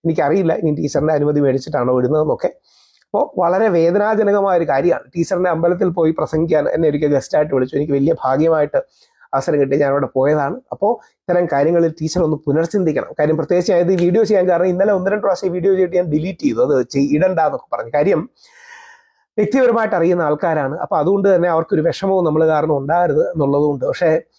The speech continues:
ഇന്ന് ഈ ബാംഗ്ലൂരിൽ ഒരു മലയാളിയെ ഈ ആൾക്കൂട്ടം കൊന്നു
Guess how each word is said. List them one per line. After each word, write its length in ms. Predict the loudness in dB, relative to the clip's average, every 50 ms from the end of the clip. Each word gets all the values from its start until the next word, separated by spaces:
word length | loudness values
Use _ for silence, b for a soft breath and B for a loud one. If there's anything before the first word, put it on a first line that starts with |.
| _ _ -2 0
ഇന്ന് 180 | 0 2 2 2 4 4 4 4
ഈ 20 | 4 2 2 2
ബാംഗ്ലൂരിൽ 500 | 0 0 0 2 2 2 2 2 2 0 0 0 0 0 0
ഒരു 80 | 0 2 2
മലയാളിയെ 440 | 2 2 2 2 2 2 2 2 4 4
ഈ 40 | 2 2 2
ആൾക്കൂട്ടം 440 | 0 -2 -4 -6 -4 -2 -4 -4 -4 -4
കൊന്നു 240 | -4 -2 0 0 -2